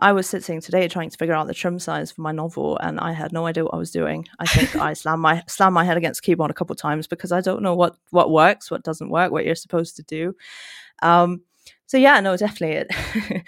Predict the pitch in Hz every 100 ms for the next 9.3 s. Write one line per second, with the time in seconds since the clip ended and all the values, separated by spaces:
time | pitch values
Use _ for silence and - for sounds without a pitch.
0 | - - - 208 208 208 185 175 175 185
1 | 196 190 196 - 180 185 165 - 151 165
2 | - - 156 151 - 190 180 175 180 180
3 | 175 156 151 - 156 156 156 - 156 165
4 | 156 156 156 _ _ - - - - -
5 | 160 - 165 165 160 160 156 160 - 165
6 | - 156 160 160 165 _ _ _ _ -
7 | - 170 - 151 156 - 156 - 156 156
8 | - 147 151 156 156 - 165 156 151 -
9 | - 156